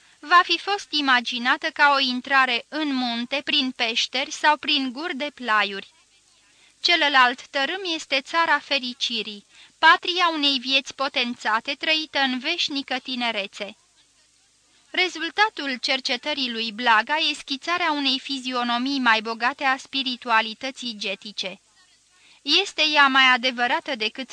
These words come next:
cea propusă de Pârvan? Blaga e convins că da, întrucât metoda folosită pune o stabilă închipuirii care aspiră să refacă o situație arhaică și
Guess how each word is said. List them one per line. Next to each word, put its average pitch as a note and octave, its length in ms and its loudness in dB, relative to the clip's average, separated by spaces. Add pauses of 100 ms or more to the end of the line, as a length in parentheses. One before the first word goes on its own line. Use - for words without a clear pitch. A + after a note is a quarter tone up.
(100)
cea D4 220 2
propusă B3 480 -10
de G#3+ 140 -6
Pârvan? A3 560 2 (560)
Blaga F4+ 440 2 (100)
e D#4+ 40 0
convins C#4 600 0
că C4 240 -2
da, G3+ 280 4
întrucât D4+ 540 -6
metoda C#4 520 0
folosită A#3 760 -6 (300)
pune G4 220 -2
o D#4 140 2
stabilă D4+ 520 0
închipuirii C4 800 -2
care C4 220 2
aspiră C4+ 560 0
să B3+ 80 -8
refacă A#3+ 460 -4
o A3+ 140 -4
situație B3 680 -2
arhaică A#3 760 2 (380)
și - 160 4